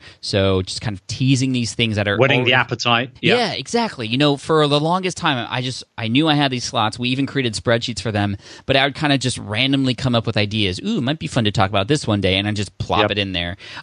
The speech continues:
Speaker 1: Ooh, this person might be fun to interview. Ooh, let me put him in here just since there's an open spot. But now we're getting strategic, and as a result,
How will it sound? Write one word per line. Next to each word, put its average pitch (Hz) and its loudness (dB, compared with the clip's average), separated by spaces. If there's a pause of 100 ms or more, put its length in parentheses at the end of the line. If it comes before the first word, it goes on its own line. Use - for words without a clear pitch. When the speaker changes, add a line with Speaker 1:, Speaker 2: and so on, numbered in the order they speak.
Speaker 1:
Ooh, 190 4
this 131 0
person 123 -2
might 101 2
be 104 0
fun 101 0
to 101 2
interview. 113 0
Ooh, 202 0
let 135 2
me 185 -2
put 151 -2
him 151 4
in 139 2
here 135 2
just 101 -4
since 113 -4
there's 110 0
an 110 0
open 107 -2
spot. - -2 (200)
But - -8
now 127 2
we're 156 -2
getting 131 -2
strategic, 107 -6 (240)
and 117 2
as 113 4
a 104 0
result, 113 2